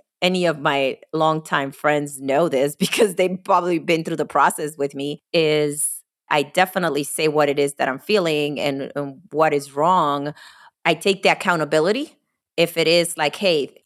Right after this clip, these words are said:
I'm sure there was something that I did wrong because you acted A, B, C, or D," I take the accountability and that's good, but I don't dwell on it. Like, once it's done, it's done. And it's like, let's just go back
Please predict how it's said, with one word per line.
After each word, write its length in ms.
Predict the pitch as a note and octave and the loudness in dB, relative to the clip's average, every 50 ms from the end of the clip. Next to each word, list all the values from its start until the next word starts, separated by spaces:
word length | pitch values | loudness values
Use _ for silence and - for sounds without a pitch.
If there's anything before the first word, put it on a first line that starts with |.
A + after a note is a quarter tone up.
| - | -2
I'm 100 | D#3 D#3 | -2 -2
sure 260 | D3+ - - G3 G3 | -2 -2 0 0 2
there 120 | F#3+ F#3 E3 | 2 2 0
was 120 | D#3+ D#3+ | -2 -2
something 320 | - - F3 F3 - E3 C#3+ | -4 -4 -6 -4 -4 -2 0
that 100 | C#3+ B2+ | 2 4
I 160 | C3+ C#3+ F3 | 4 4 2
did 240 | F3 - G3 G3 F3+ | 2 0 0 0 0
wrong 420 | F3+ G3+ G#3 G#3 G#3+ A3 A3 G#3 | 2 2 2 4 4 2 0 -2
because 760 | F3 F3 D#3 E3 - E3+ D3+ D3 C#3 C3+ C3+ C3 B2+ - - - _ _ _ _ _ _ _ _ _ _ _ - | -4 -6 -6 -2 0 0 2 2 2 2 0 -2 -4 -8 -14 -18 _ _ _ _ _ _ _ _ _ _ _ -20
you 400 | - - F3 C3 E3+ F#3 F3 D#3+ - | -18 -16 -8 -4 0 0 0 0 0
acted 380 | D#3 D#3+ F3 - - F3 E3 | -2 -2 -2 -2 0 0 2
A, 140 | D#3+ E3 D#3+ | 2 2 0
B, 220 | D#3 D3+ E3 E3 D#3+ | 0 -4 -6 -8 -8
C, 380 | - - - F#3 F3+ F3+ F#3 E3+ | -10 -12 -10 -8 -4 -2 -2 -2
or 80 | D3+ | -2
D," 320 | C#3+ C#3 - D#3 E3 F#3+ G#3 | -2 -4 -6 -6 -2 -2 0
I 100 | E3 D3+ | -2 -2
take 220 | - - F3+ E3 | -2 -4 -4 -2
the 60 | F3 | 0
accountability 760 | E3 D3+ - - E3 D#3 D3+ C3+ D3+ D3 E3 F3+ F#3+ F#3 F3 | -2 -2 0 -2 -2 -2 -2 -2 -2 0 0 0 0 0 -2
and 120 | D#3+ C#3+ | -4 -2
that's 240 | - C#3 - - - | -2 -2 -4 -4 -8
good, 420 | - - D#3+ D#3+ F#3+ A#3 A3 G#3 - | -8 -2 0 2 2 0 0 -4 -2
but 300 | - D#3+ D3+ C#3+ C3+ - - - - - - - - - | 0 2 2 2 2 0 -6 -18 -20 -20 -20 -20 -8 -2
I 220 | - E3 D#3+ D#3 D#3 - | 0 0 0 0 -2 -2
don't 420 | - G3 G3+ G#3 G#3 G#3+ G3+ C#3+ - _ _ - | 0 2 4 4 2 0 -2 -4 -8 _ _ -8
dwell 340 | - D3 D#3+ D#3+ E3 D#3+ | -2 2 4 4 4 4
on 200 | C3 A#2 A2+ A2 | 4 2 2 0
it. 160 | - C2+ - - - | -2 -8 -10 -6 -2
Like, 220 | D3+ C#3+ C#3+ - - | 0 0 0 0 0
once 280 | D#3+ F#3+ A3 B3 A#3 - | 2 2 2 2 0 -2
it's 140 | G#3+ F#3 | -4 -4
done, 340 | C#3 - - C#3+ D3+ E3+ F3 | -4 -2 0 2 2 4 2
it's 200 | E3 C#3 B2+ - | 0 -2 -4 -6
done. 540 | _ - B2+ A#2+ C3 D3+ F3 G3 A#3 B3+ - _ _ _ _ _ - | _ -8 -4 -2 0 2 2 2 0 -4 -6 _ _ _ _ _ -6
And 120 | D#3 D#3 | -2 -2
it's 160 | D3+ C#3+ - - | -2 -2 -2 -2
like, 220 | D3 C3+ C3+ A#2 | -2 -2 -2 -2
let's 280 | C3 C#3 D3+ D#3 D#3 - | -2 -2 -2 -2 -2 -4
just 220 | - E3 C#3+ - - | -8 -8 -8 -6 -2
go 140 | - D3+ C#3+ | 0 0 2
back 480 | A#2 C#3+ B2 B2 A#2+ G#2+ - - - | 2 2 2 2 2 0 -2 -6 -16